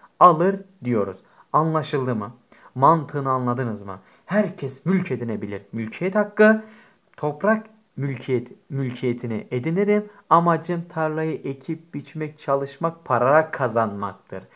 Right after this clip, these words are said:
Para varsa arkadaşlar sosyal ve ekonomik hak içerisine atıyoruz. Anlaşıldı herhalde.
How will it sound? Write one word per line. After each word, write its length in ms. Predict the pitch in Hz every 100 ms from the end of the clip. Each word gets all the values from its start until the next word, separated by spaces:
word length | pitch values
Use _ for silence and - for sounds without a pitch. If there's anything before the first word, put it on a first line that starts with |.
| - - -
Para 640 | - 135 139 139 180 156
varsa 360 | 120 110 - 107
arkadaşlar 720 | 101 - 101 98 - 185 214 - _
sosyal 680 | _ - 120 - - 170 139 107
ve 40 |
ekonomik 460 | 110 110 135 120 -
hak 280 | 160 160 -
içerisine 600 | - 101 104 - 147 180 - - -
atıyoruz. 540 | 117 - 95 - _ _ _ _
Anlaşıldı 500 | 113 120 120 120 117
herhalde. 360 | 104 92 90